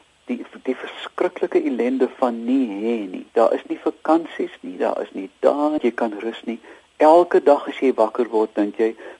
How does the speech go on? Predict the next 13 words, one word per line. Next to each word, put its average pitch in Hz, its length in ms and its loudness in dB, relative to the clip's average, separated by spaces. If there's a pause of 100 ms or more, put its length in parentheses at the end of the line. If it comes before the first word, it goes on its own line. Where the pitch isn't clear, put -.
"Wat 127 180 4
gaan - 180 -6
my 143 100 2
kinders 120 480 -2
vandag - 360 -4
eet?" - 300 -4 (840)
Dit 139 220 6 (340)
gaan 107 360 -4
hand 104 280 0
aan 113 120 -4
hand 107 280 -2 (280)
met, 95 220 -6 (300)
met 95 180 -8